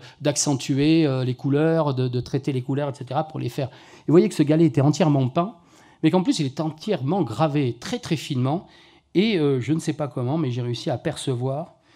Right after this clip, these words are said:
alors, c'est peut-être une vue de l'esprit, mais je ne pense pas, parce qu'on est quand même, euh, on est plusieurs à regarder les choses. Ici, une tête animale, soit avec une oreille, soit une encornure, peut-être une oreille plutôt. L'encolure,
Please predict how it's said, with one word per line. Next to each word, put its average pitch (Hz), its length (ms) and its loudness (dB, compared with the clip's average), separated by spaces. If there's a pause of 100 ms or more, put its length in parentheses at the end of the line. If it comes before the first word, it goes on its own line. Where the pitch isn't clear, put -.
(200)
alors, - 120 -12
c'est 143 140 -14
peut-être - 240 -10
une 123 100 0
vue 131 120 -6
de 127 60 -6
l'esprit, 120 320 -4
mais 127 100 0
je 117 80 -6
ne 127 80 0
pense 123 240 -4
pas, 147 160 -4
parce 123 160 -12
qu'on 127 140 -10
est 123 80 -6
quand 127 120 -8
même, 127 220 -4
euh, 113 240 -12
on 127 100 -6
est 131 60 -6
plusieurs 139 320 -6
à - 20 -8
regarder 117 300 -6
les 107 80 -8
choses. 147 200 -10 (400)
Ici, 170 300 -2
une 143 140 4
tête 151 220 -4
animale, 131 520 -2 (200)
soit - 240 0
avec 156 180 0
une 143 120 2
oreille, 135 220 -2
soit 139 200 -2
une 131 80 2
encornure, 127 520 0
peut-être 131 380 -14
une 127 100 -4
oreille 131 220 -6
plutôt. 147 400 -8 (400)
L'encolure, 170 840 2